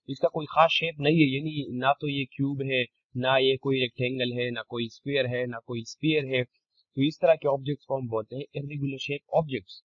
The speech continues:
अभी सवाल ये उठता है कि इरेगुलर शेप ऑब्जेक्ट्स के वॉल्यूम को हम मेजरिंग सिलेंडर के through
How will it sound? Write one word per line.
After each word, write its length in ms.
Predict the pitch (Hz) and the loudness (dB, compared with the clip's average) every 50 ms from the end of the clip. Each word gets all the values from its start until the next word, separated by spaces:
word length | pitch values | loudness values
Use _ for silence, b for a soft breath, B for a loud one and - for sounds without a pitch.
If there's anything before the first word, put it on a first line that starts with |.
| - | 2
अभी 140 | - 151 180 | 4 4 4
सवाल 340 | - 196 185 208 214 254 269 | 4 6 10 10 10 10 8
ये 80 | 262 | 4
उठता 240 | 226 202 180 - 185 | 0 0 2 2 2
है 80 | 190 196 | 2 2
कि 180 | - 190 180 | 2 -2 -4
इरेगुलर 340 | 190 190 202 196 180 185 180 | -4 -4 -4 -6 -6 -8 -8
शेप 260 | 170 - 185 180 - | -8 -8 -8 -4 -2
ऑब्जेक्ट्स 320 | 170 170 156 156 175 - - | -2 -2 -2 -4 -12 -12 -10
के 100 | - 165 | -8 0
वॉल्यूम 400 | 160 156 147 147 147 147 147 156 | 4 4 4 4 2 -2 -12 -14
को 120 | 151 - 151 | -14 -16 -16
हम 180 | 165 170 156 | -14 -12 -10
मेजरिंग 300 | 147 151 160 165 170 175 | -10 -8 -8 -10 -12 -10
सिलेंडर 360 | - 165 151 147 156 160 156 | -6 -4 -4 -4 -4 -8 -12
के 160 | 156 - 165 151 | -14 -16 -18 -18
through 260 | - 151 170 180 | -16 -14 -12 -10